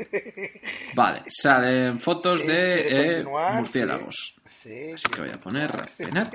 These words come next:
Speaker 2: porno.
Speaker 1: <laughs> Rat Penat, es un
Speaker 2: Ya
Speaker 1: tío
Speaker 2: veo.
Speaker 1: murciélago.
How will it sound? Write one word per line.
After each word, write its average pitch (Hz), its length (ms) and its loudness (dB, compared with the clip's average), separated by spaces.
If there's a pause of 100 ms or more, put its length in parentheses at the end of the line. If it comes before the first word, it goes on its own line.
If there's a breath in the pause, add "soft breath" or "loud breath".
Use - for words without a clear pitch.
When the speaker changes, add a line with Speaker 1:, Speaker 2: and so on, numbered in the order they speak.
(160)
Speaker 2:
porno. 92 300 -4
Speaker 1:
<laughs> - 60 -8 (3500)
Rat 95 240 -18
Penat, 113 360 -18 (160)
es - 140 -20
un 131 120 -20
Speaker 2:
Ya 123 220 8
Speaker 1:
tío 87 100 0
Speaker 2:
veo. 64 120 -8
Speaker 1:
murciélago. - 480 -18